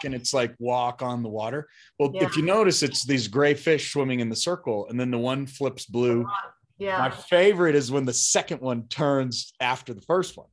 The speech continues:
Speaker 1: And I'm like, so
Speaker 2: Now
Speaker 1: my,
Speaker 2: I
Speaker 1: my
Speaker 2: get it.
Speaker 1: new job in life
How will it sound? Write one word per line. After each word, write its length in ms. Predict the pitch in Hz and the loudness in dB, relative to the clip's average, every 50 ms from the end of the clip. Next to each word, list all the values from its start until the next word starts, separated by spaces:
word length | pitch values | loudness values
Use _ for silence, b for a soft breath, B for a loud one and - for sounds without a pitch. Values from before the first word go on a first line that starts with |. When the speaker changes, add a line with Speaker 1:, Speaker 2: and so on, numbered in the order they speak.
| _ _ | _ _
Speaker 1:
And 60 | 113 | -12
I'm 80 | 113 117 | -8 -6
like, 200 | 113 107 98 - _ _ _ _ _ _ _ _ _ _ _ _ _ _ _ - - | -6 -6 -6 -8 _ _ _ _ _ _ _ _ _ _ _ _ _ _ _ -12 -8
so 240 | - 190 190 175 156 | -4 0 2 4 4
Speaker 2:
Now 80 | 147 | 6
Speaker 1:
my, 160 | 147 147 156 165 | 6 6 6 6
Speaker 2:
I 180 | 165 165 165 - - - | 6 4 2 0 0 2
Speaker 1:
my 180 | 147 147 147 151 | 4 4 6 6
Speaker 2:
get 80 | 151 151 | 4 4
it. 60 | 151 160 | 4 4
Speaker 1:
new 280 | 180 196 202 214 202 | 6 6 6 6 4
job 600 | 160 131 147 156 147 170 196 156 113 104 101 104 | 2 2 2 2 2 2 2 0 0 0 0 2
in 160 | 120 131 135 | 2 2 4
life 680 | 147 160 175 165 139 104 92 104 135 - - - - | 4 2 2 2 2 0 -2 -4 -6 -8 -12 -16 -18